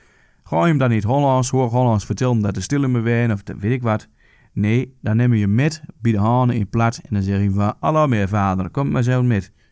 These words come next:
En dan zeg je, "Dat spreekt die lui veel meer aan." Of dat, dat spreekt een gevoel aan, zeg maar. Als je met deze spraken zit opgegroeid,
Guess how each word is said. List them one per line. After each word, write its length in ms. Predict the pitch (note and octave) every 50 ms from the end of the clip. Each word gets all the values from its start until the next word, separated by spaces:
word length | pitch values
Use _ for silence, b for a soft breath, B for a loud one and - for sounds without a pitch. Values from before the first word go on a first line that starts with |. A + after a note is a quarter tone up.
| _ _ _ _ _ _ _ _ _ _ _ _ _
En 120 | - - A2
dan 80 | G#2
zeg 200 | G2 G#2 G#2 G2+
je, 300 | G#2+ B2+ C#3 D3+ D#3 D#3 - _ _ _ -
"Dat 320 | - - A2+ A#2 C#3+ -
spreekt 300 | - - D#3+ D#3+ D3+ D#3
die 80 | D#3+ C#3+
lui 180 | C#3 C3+ A#2+
veel 220 | G#2+ A#2+ B2 B2 B2
meer 200 | A#2 A2 G#2+ A2+
aan." 260 | C3+ C3+ - F2+ - -
Of 80 | -
dat, 260 | - C#3 C3 B2+ - -
dat 200 | - D3+ D#3+ D#3+
spreekt 480 | - - - - D#3+ D#3+ D#3 - -
een 160 | - B2 A2+ G2+
gevoel 560 | A2+ G#2+ G2+ F#2 A#2 D#3+ F#3 F3 C3+ - -
aan, 240 | F#2 F#2 F2+ D#2 - - _
zeg 180 | - - G2+ G2
maar. 160 | F#2+ F#2 F#2 G2+ G#2+ - - B B B B B B B B B2
Als 120 | B B2+
je 60 | B2 A#2+
met 140 | A#2+ A#2
deze 200 | C3 F#3 E3 C3+
spraken 380 | A#2 - - C#3+ C#3+ C#3 A#2 G#2
zit 140 | G2 G#2 -
opgegroeid, 600 | C#3 D3 C#3 B2 B2 A#2+ A2 A2 A2+ A2+ -